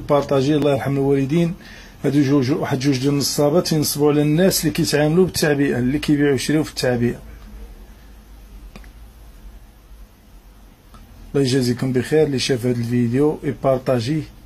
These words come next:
باش الناس يشوفوا هاد المجرمين هادو. هاد الناس، آه، تينصبوا على عباد الله. آه، شوفوا الطريقة باش تينصبوا الإخوان.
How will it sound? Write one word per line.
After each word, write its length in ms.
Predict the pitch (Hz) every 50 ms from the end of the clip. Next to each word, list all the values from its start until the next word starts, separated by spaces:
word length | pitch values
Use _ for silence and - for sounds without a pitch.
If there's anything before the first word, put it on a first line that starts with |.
| - - - - - - - - - - - - - -
باش 160 | 135 - -
الناس 320 | 147 143 143 135 123 -
يشوفوا 400 | 131 - - 139 120 110 120 127
هاد 80 | 127 123
المجرمين 760 | 123 127 127 120 107 117 120 123 123 120 120 120 117 117 117
هادو. 260 | 113 113 107 139 131 - - - - - - - - - - - - - - - - - - - - - - -
هاد 120 | 135 120 127
الناس، 680 | 135 131 131 135 139 147 143 139 127 - - - - 139
آه، 440 | 131 131 127 131 135 120 - 143
تينصبوا 580 | - - - 147 135 131 123 - - 127 127 127
على 120 | 123 123
عباد 260 | 120 120 123 117 123 117
الله. 300 | 117 123 135 156 151 127 - - - - - - - - - - - _ - _ - - - - - - - - - - - - - - - - - - - - -
آه، 340 | 151 135 131 135 127 131 131
شوفوا 280 | 117 - - 127 131 139
الطريقة 500 | - - 143 135 131 131 131 127 131 127
باش 220 | 127 120 - -
تينصبوا 440 | 135 135 131 117 - - - 127 127
الإخوان. 500 | - - 131 - - 147 156 160 151